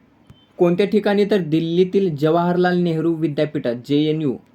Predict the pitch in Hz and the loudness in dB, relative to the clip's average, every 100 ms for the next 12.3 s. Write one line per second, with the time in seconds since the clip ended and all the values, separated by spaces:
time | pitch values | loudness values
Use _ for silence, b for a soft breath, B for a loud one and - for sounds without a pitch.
0 | _ _ _ 135 143 156 156 165 160 165 | _ _ _ -2 0 0 0 -2 -2 -4
1 | 165 226 B B B _ 139 156 175 180 | -6 -6 B B B _ 0 0 0 -2
2 | 185 160 180 - _ 139 147 151 156 143 | -4 -4 -4 -10 _ -4 -2 -2 -4 -2
3 | 151 165 151 156 156 135 139 156 151 165 | -2 -4 -6 -6 -6 -10 -6 -8 -6 -4
4 | 147 160 165 143 143 156 147 147 139 143 | -4 -6 -8 -8 -6 -6 -6 -4 -4 -4
5 | 147 151 147 151 165 135 143 135 170 175 | -4 -2 -4 -4 -6 -6 -8 -2 -2 0
6 | 170 156 B B 143 160 175 165 160 156 | -4 -4 B B -4 -2 -4 -6 -4 -6
7 | 151 165 151 151 151 151 160 156 151 156 | -6 -4 -2 0 0 -4 -4 -4 -4 -4
8 | 156 165 170 196 b b b 151 180 180 | -6 -4 -4 -6 b b b -4 -4 -4
9 | 127 123 120 139 151 160 170 165 160 160 | -2 -2 0 0 2 2 -2 -4 -4 -4
10 | 156 156 165 - - 156 160 160 160 151 | -4 -4 -6 -6 -6 -6 -6 -6 -4 -4
11 | 131 170 151 147 147 151 151 151 143 156 | -2 -4 -2 0 0 0 -2 -4 -6 -6
12 | 156 139 147 | -4 -4 -4